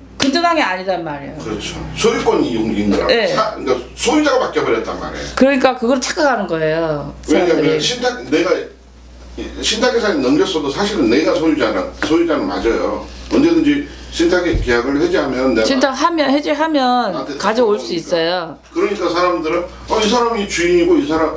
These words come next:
Speaker 2: 신탁회사는 뭐 바지다." 이렇게 생각하는 건데
Speaker 1: 신탁이 되어 있는 물건은 재산세나 이런 어떤 뭐 세금도 시-, 일단
Speaker 2: 다
Speaker 1: 신탁회사로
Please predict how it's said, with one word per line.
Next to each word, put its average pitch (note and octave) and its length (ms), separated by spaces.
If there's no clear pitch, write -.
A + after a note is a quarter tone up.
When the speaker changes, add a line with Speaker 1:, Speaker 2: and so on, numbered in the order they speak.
Speaker 2:
신탁회사는 E3+ 680
뭐 A#2+ 160
바지다." D#3 440
이렇게 - 160
생각하는 B2+ 520
건데 - 460
Speaker 1:
신탁이 C4+ 1300
되어 G3+ 180
있는 A#3+ 240
물건은 F#3 640
재산세나 F#3+ 840
이런 E3 220
어떤 D#3 640
뭐 D3+ 220
세금도 A#3+ 560
시-, - 220
일단 - 140
Speaker 2:
다 A#3 60
Speaker 1:
신탁회사로 G#3+ 1200